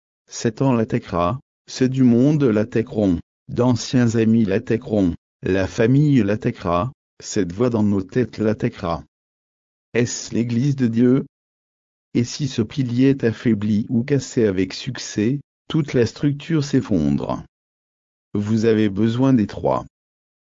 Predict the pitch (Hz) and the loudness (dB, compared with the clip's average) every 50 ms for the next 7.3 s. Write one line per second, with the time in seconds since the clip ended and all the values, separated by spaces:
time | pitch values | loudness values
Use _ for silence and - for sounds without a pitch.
0 | _ _ _ 101 110 107 101 107 104 95 92 101 104 98 95 101 104 98 107 117 | _ _ _ -6 -4 0 2 2 2 2 0 0 0 0 0 -2 -2 2 2 4
1 | 131 131 135 - 123 113 - - - 151 143 139 135 127 120 123 - - 135 123 | 4 2 2 -2 -4 -4 -4 -2 0 2 4 4 4 2 0 -2 -2 0 2 4
2 | 120 117 113 - - - 117 107 - - - 120 110 107 104 98 - 123 123 123 | 4 2 0 -2 -2 -2 -2 -2 -4 -4 -2 0 2 2 0 0 0 -2 -2 -2
3 | 131 - - 143 143 135 123 110 - 113 104 - - - - 101 98 98 113 135 | -2 -2 0 2 2 2 2 0 -2 -4 -4 -4 -6 -4 0 2 2 4 2 2
4 | 131 - - - - _ _ _ _ - - 104 87 87 98 98 98 107 139 147 | 0 0 -2 -2 -2 _ _ _ _ -6 -6 -6 -4 -2 0 0 2 2 0 -2
5 | - _ _ _ _ - - - - - 123 117 107 98 104 101 110 135 139 - | -8 _ _ _ _ -16 -14 -10 -2 0 2 2 2 2 0 0 0 0 -2 -4
6 | _ _ _ _ - 101 98 98 90 85 82 82 101 110 120 120 123 127 123 120 | _ _ _ _ -4 -2 -2 0 2 0 0 2 2 2 4 4 2 2 0 0
7 | 123 131 120 120 127 139 | 0 0 0 0 0 -2